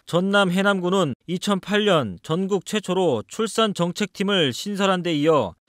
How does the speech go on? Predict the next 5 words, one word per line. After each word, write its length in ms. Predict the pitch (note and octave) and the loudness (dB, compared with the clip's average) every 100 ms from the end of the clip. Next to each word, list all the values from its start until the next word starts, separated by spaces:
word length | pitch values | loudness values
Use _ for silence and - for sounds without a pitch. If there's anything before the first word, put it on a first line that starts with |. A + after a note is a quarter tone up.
| - | -10
전남 420 | D3+ F3 G3+ G3+ | -4 0 2 2
지역에서는 500 | F#3+ F#3+ E3+ F#3 F3+ | 0 0 0 0 -2
처음으로 640 | - G3 F3 D3+ D3 G#2 - _ _ | 0 0 2 2 2 0 -6 _ _
이천십오 600 | D3+ F3 G#3 F#3+ G3 F#3+ F3+ | -10 -4 -2 0 0 0 0
년 340 | F3+ B2+ | 0 0